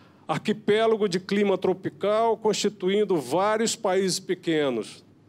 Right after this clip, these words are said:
Nós temos o Caribe e o Sudeste adi-, Asiático. Então,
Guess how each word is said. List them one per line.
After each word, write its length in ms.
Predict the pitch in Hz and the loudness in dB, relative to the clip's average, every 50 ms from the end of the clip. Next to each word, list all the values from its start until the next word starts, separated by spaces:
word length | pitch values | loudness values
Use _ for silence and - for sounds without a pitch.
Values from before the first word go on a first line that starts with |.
| - _ _ _ _ | -20 _ _ _ _
Nós 180 | - 147 143 - | -4 -4 -2 -2
temos 280 | - 147 147 143 - | -2 -2 -2 -2 -2
o 60 | 139 | -4
Caribe 540 | 135 - 170 165 165 202 220 196 190 220 - - - - - - - _ - - | -2 -2 -2 0 0 0 0 0 -2 -4 -6 -8 -12 -20 -20 -20 -20 _ -18 -8
e 60 | - 233 | -4 -4
o 40 | |
Sudeste 580 | 208 - - 226 190 165 160 151 147 - - 180 | -2 -2 -2 -4 -2 -2 0 0 -2 -2 -4 -4
adi-, 260 | 170 160 160 170 170 - | -4 -2 -2 -2 -2 -2
Asiático. 680 | 160 147 139 151 160 135 123 113 110 - - - - - - - _ _ _ _ - - - - - - - - - - - - - - - - | -2 -2 0 0 0 0 0 0 -2 -6 -10 -18 -20 -20 -20 -20 _ _ _ _ -20 -20 -20 -20 -20 -20 -20 -20 -20 -20 -20 -20 -20 -20 -10 -6
Então, 420 | - 226 - - 254 262 240 - | -6 -4 -2 0 2 2 2 0